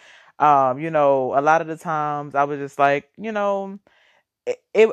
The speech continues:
I was just an object of sex to some of these people. And the reason why I was an object of sex was because I cr-, I allowed them to think that it was okay. I didn't demand more from them. Um, so it started off very rocky,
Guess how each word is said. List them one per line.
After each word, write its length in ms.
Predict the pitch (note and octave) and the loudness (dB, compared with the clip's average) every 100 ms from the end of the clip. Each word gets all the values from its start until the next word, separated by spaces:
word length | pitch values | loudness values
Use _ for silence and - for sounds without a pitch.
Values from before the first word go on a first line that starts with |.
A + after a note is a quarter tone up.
| - | 2
I 100 | G#3+ | 0
was 180 | A3 | 0
just 160 | G#3+ A3 | -8 -6
an 80 | F3 | 0
object 440 | G3+ G3+ A3 A3 | 0 0 -6 -8
of 80 | G3+ | -14
sex 300 | - - - | -8 -8 -8
to 120 | - | -14
some 220 | D#3+ D#3 | -6 -6
of 80 | C#3 | -6
these 120 | B2+ | -14
people. 440 | - B2+ - - - _ _ | -12 -14 -14 -20 -20 _ _
And 440 | - G3 G3 G#2 F3 | 0 0 0 -4 -4
the 80 | G3 | -2
reason 300 | A#3 A#3 A3+ | -4 -8 -4
why 100 | G#3+ | -2
I 40 | |
was 120 | G#3+ | -2
an 80 | G#3 | -4
object 360 | G3 G#3 G3 G3 | -4 -4 -6 -6
of 140 | F#3 | -8
sex 380 | - A#3+ D#4+ _ | -4 -4 -4 _
was 140 | F3+ | -8
because 420 | E3+ F3 G#3 F#3+ - | -8 -6 0 -2 0
I 360 | E3+ F#3+ G3 F3 | 0 2 -2 -8
cr-, 240 | - - | -12 -2
I 120 | F3+ | 0
allowed 640 | F#3 D3 F3+ E3+ F#3+ G#3 G3+ | 0 2 2 2 0 0 -4
them 160 | F#3 | -12
to 140 | F#3 F#3 | -10 -10
think 260 | F#3+ F#3 | -10 -10
that 120 | F#3 | -10
it 60 | F3+ | -10
was 120 | F3 | -8
okay. 600 | F#3 F#3+ A#3 C4 E2+ - _ _ _ _ _ _ _ - | -10 -6 -6 -6 -8 -12 _ _ _ _ _ _ _ 0
I 180 | F#3 G#3+ | 2 2
didn't 340 | G3 G3+ G3+ | -4 -8 -6
demand 600 | F#3 F3 E3+ G#3 A#3 G3 | -6 -6 -8 -8 -10 -12
more 260 | D#3+ D3 C3+ | -8 -8 -6
from 240 | D3+ C3+ | -10 -10
them. 340 | A#2+ A2 D3+ _ _ _ _ _ _ _ _ _ | -10 -12 -16 _ _ _ _ _ _ _ _ _
Um, 380 | F3+ E3+ D#3 D3 | 2 4 2 -2
so 160 | - G#3+ | -2 -2
it 180 | G#3 B3+ | -2 -4
started 360 | - D#4 E4 | -2 -4 -2
off 200 | B3 A#3 | -2 -2
very 420 | G3 G3+ G3+ G3+ | -4 -4 -4 -6
rocky, 640 | F#3+ E3 D3+ - C#3 C3+ D3+ | 0 2 2 -2 -14 -12 -16